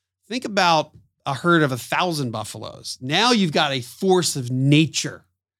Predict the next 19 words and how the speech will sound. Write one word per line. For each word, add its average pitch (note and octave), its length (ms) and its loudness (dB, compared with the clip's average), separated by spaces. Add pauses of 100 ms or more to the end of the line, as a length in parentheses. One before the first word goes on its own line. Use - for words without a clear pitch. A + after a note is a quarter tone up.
(320)
and D3 140 -4
you D#3 80 0
got D3+ 160 4
a C3 80 0
herd A3 420 4
of F3 100 4
buffaloes E3 520 2
coming D3 220 -4
down C#3 160 0
the B2+ 80 -2
mountain. B2+ 520 -2
You D#3+ 200 -2
don't F3+ 180 4
want E3+ 120 2
to D3 60 -2
stand C3 260 -2
in A#2 80 -2
its G2 180 -10
way. F#2 240 -12